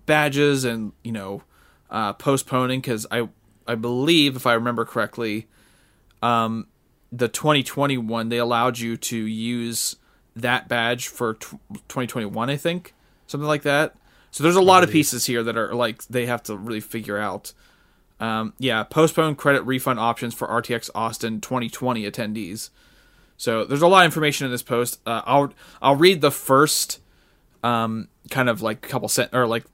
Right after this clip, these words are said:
Speaker 1: I guess paragraph for it, 'cause everything else is sort of bullet pointed, uh, going forward. But, uh, it says, "Hi all, we know many of you have been wondering what tw-, uh,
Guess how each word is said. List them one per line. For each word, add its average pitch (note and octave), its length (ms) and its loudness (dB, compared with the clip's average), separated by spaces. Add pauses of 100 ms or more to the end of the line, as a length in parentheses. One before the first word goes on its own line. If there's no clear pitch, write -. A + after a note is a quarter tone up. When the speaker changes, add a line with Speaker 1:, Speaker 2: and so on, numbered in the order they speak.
Speaker 1:
I A#2+ 80 -4
guess A2 120 -6
paragraph B2 500 0
for C#3 240 2
it, D3 120 0 (360)
'cause B2+ 120 -2
everything B2 220 0
else A#2 220 -2
is A2 100 -6
sort A#2+ 160 -2
of A2 160 -8
bullet A2+ 300 -2
pointed, G#2+ 420 -4 (640)
uh, G2+ 280 -6 (100)
going G2 240 -4
forward. A2 420 -4
But, A2+ 260 -4 (1800)
uh, A2 340 0
it - 60 -18
says, A2+ 480 -6
"Hi D#3 200 8
all, D#3+ 340 6 (100)
we B2 280 -2
know C#3 220 2
many C#3+ 300 0
of B2 120 -2
you B2 140 -2
have A#2+ 120 -4
been A#2 140 -2
wondering B2 380 -2
what G#2 200 -4
tw-, - 120 -16 (160)
uh, G#2+ 320 -2